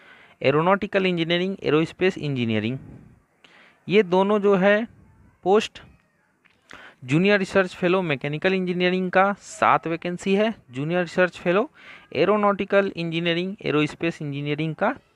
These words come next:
तीन वैकेंसी है। लास्ट डेट फॉर्म का जो है,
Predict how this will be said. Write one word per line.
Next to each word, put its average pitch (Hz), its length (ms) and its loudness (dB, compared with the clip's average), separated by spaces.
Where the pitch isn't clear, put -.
तीन 196 200 -2
वैकेंसी 104 540 -4
है। 92 160 -12
लास्ट 160 320 2
डेट 196 180 0
फॉर्म 185 300 -2
का 190 120 0
जो 185 120 -2
है, 180 160 -4